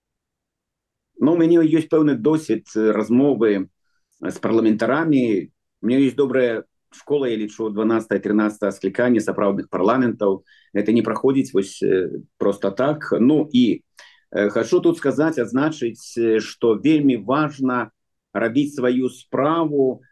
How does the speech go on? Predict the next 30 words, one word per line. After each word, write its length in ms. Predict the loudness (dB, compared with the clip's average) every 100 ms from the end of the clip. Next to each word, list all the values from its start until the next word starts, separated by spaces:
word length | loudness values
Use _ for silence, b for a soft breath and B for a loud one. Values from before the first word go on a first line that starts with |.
| -6
нават 280 | -2 -2 -4
калі 680 | -4 0 0 0 0 0 -4
на 120 | -4
першым 320 | 0 0 0 0
этапе 340 | 0 -2 -4
ты 220 | -2 0
не 120 | 0
бачыш 440 | 0 -2 -4 -10 -8
нейкіх 380 | -6 -6 -8 0
вынікаў. 480 | 0 0 -4 -20 _ _ -6
Я 60 |
хачу 200 | -2 -2
сказаць, 340 | 0 2 0 -2
што 420 | -2 0 2 0 -6 b b
сетка 460 | -2 0 2 0
груп 220 | 2 2 0
«За 80 |
дэмакратычную 760 | 0 0 0 -2 -2 -2 -2 0
Беларусь» 380 | 2 2 2 0
парламенцкіх, 760 | -2 -2 -2 -4 -6 -10 -12 _ _ _ _ _
яна 420 | -2 2 2 2 0
зараз, 420 | 0 0 -4 -2
э, 360 | 0 2 0 -2
рэальнасць, 720 | 0 0 0 -2 -4 -6 -12 -4
і 140 | -2
гэта 240 | 0 -2 -2
ўжо 240 | 0 0
альянс 520 | 0 0 0 0 -2 -6
групаў, 560 | -4 -2 -2 -4 -6 _ _ _ _ _ -8
э, 280 | -4 -2